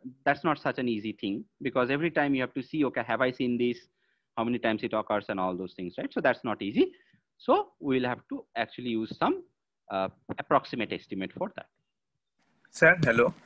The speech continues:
Speaker 1: Yes.
Speaker 2: Huh. Sir, um, there is, uh, no bound of, uh, M two,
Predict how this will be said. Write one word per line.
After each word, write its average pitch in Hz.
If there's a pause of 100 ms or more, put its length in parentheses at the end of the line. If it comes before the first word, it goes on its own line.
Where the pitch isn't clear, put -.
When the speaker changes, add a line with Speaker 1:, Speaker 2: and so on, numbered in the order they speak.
(260)
Speaker 1:
Yes. 151 (500)
Speaker 2:
Huh. 127 (380)
Sir, - (160)
um, 113
there 135
is, 175
uh, 113
no 123
bound 135
of, 185 (240)
uh, 120 (320)
M 147
two, 156